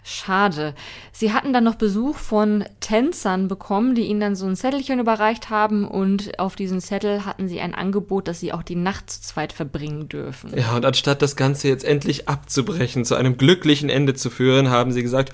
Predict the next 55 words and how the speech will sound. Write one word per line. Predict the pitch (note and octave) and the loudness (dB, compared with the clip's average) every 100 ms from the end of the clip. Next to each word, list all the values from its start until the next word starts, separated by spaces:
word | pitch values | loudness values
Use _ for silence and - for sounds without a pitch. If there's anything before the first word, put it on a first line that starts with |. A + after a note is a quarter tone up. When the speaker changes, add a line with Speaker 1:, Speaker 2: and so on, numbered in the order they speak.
| - - - | -10 -12 2
Speaker 2:
„Ja, | B2+ G#2 | 4 4
verbringen | B2+ C3 C3+ | 2 4 4
wir | |
noch | C#3 C3 | 4 2
die | C#3 | 2
Nacht | C#3+ - | 0 2
zusammen | A#2 A#2+ | 0 2
in | C#3 | 2
einer | B2 A#2 | -2 -2
Jurte.“ | B2+ E3 F3 B2+ - G#2+ - - | 4 6 6 4 -6 -10 -10 -2
Speaker 1:
Genau, | G#3+ A#3 G3 E3+ | 2 6 6 6
und | G3 G3+ - | 4 2 0
wie | F#3+ A#3+ | 0 4
die | C4 | 4
Nacht | A3 G#3+ | 4 2
lief, | G#3 B3+ C#4+ | 0 0 2
das | G#3+ | 0
wissen | G#3 A3 G#3+ | 0 2 2
wir | G3 | 2
natürlich | F3+ G3 F3 D#3+ A3 | 0 -2 -4 -2 2
nicht. | B3+ C4 - - - - | 2 2 -8 -20 -16 -6
Die | F#3+ | 2
haben | G3+ G#3+ | 4 4
wohl | G3+ | 2
viel | F#3+ G#3 G#3 | 0 0 0
geredet, | G#3 E3 G#3+ C#4 B3+ | 0 0 2 2 0
es | F3 - | -2 -8
kam | - F#3+ G3 | -4 -2 -2
wohl | E3+ | -2
auch | - F3+ | -4 -4
zu | - F3+ | -6 -10
Zärtlichkeiten, | F3+ - F#3 B3 - A3+ A#3 - A3 G#3+ A#3+ - A3+ A3+ A#3+ - - - - | -8 -2 2 0 0 -4 -4 -4 2 2 2 0 -2 0 -4 -14 -20 -20 0
Speaker 2:
<laughs> | G3+ - | 2 2
Speaker 1:
was | F#3 G3 G3+ | 2 0 0
auch | - | 0
immer | G3+ G3 | 2 2
das | F#3 F3+ | 0 -2
bedeuten | F#3 G3 A3+ A3 | 2 6 6 4
mag. | A3 A3 | 2 4
Speaker 2:
Ich | |
glaube, | C3+ D3+ | 6 4
es | D3 | 2
wurde | C#3+ D3 | 2 2
nochmal | D3+ C3+ | 2 0
von | B2+ | -4
Küssen | - C3+ A2 | -4 -4 -4
gesprochen, | A2 - G#2+ G#2 | -8 -6 -6 -4
aber | G#2+ | -6
ich | G#2 | -6
weiß | A2 | -6
es | G#2 A2 | -8 -12
nicht | A2 | -12
genau. | A2 A2 A2+ - | -10 -10 -10 -6
Speaker 1:
Hm, | F#3+ D#3 F3 | -6 -6 -6
okay. | F3+ - | -6 -6